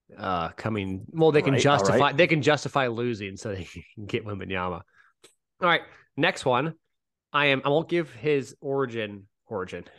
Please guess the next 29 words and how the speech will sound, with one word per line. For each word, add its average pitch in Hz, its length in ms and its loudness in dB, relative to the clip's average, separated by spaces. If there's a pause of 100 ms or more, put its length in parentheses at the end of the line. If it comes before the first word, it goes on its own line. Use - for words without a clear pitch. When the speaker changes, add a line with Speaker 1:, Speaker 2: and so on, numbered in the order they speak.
(720)
Speaker 2:
Mm-hmm. 107 160 -8
Speaker 1:
It's 143 80 -6
like, - 220 -20
like, 98 200 -12 (380)
his, - 540 -8 (340)
he's, 135 220 -4 (100)
he's 139 240 2
not, 156 360 4
he 151 120 2
did 160 100 2
not 175 180 2
go 185 80 4
to 165 80 2
college 131 480 2
in 117 60 -8
the 113 100 -8
U 110 160 -6
S. 87 200 -6
How 113 80 -4
about 104 180 -4
that? 85 200 -10 (220)
We'll 117 120 -16
put 110 140 -8
it - 40 -8
that 92 200 -8
way. 87 180 -12 (540)
I 143 160 4
Speaker 2:
Okay. 143 80 6
Speaker 1:
am 131 160 2